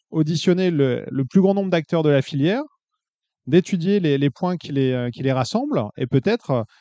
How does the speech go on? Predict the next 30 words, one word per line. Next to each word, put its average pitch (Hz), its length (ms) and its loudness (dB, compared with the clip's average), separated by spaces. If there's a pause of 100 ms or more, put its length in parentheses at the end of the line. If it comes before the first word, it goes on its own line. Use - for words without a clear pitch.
(120)
mettre 156 340 0
le 143 100 2
doigt 185 300 0
sur, 160 540 0
euh, 135 60 2
des 131 140 2
pratiques - 460 -4
ou 170 60 2
des 143 100 4
problématiques 151 480 0
qu'eux-mêmes 208 500 2
peuvent 139 160 2
soulever 156 340 0 (680)
et 139 120 0
qui 180 220 -2
pourraient, 170 460 2
euh, 135 180 4
demain, 165 500 0
euh, 127 280 2
peut-être 160 400 0
évoluer 139 360 2
de, 123 420 0 (120)
au 120 100 -6
travers 135 280 0
d'un 135 100 -2
cadre 147 240 2
réglo-, 127 480 2
réglementaire 127 640 -4
plus 151 180 -2
adapté. 139 320 -4